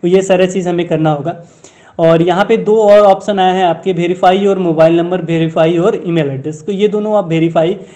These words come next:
यहाँ से भी click करके कर सकते हैं। नहीं तो यहाँ पे अगर complete वेरी-, अ, application फॉर्म, तो ये भी click कर सकते हैं। कोई ये करना चाहे तो वही ओटीपी वगैरह होगा,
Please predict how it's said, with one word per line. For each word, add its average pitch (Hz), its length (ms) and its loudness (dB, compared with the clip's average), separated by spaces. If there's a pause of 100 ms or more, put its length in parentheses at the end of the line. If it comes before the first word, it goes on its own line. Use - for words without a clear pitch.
(120)
यहाँ 175 240 -2
से 180 160 -4
भी 185 140 -4
click 170 280 -4
करके 175 260 -4
कर 180 160 -6
सकते 147 380 -8
हैं। 143 220 -12 (380)
नहीं 175 160 2
तो 208 120 -2
यहाँ 185 260 2
पे 185 140 -2
अगर 202 220 2
complete 202 580 -2
वेरी-, 175 380 -2
अ, 180 220 2
application 190 500 -2
फॉर्म, 190 240 0
तो 185 140 -6
ये 165 180 0
भी 170 140 -4
click 165 280 -6
कर 156 80 -6
सकते 151 320 -12
हैं। 165 80 -8
कोई 208 140 -2
ये 208 160 0
करना 220 320 0
चाहे 214 220 -2
तो 208 140 -4
वही 190 340 -2
ओटीपी 185 680 -4 (120)
वगैरह 165 400 -2
होगा, 160 300 -4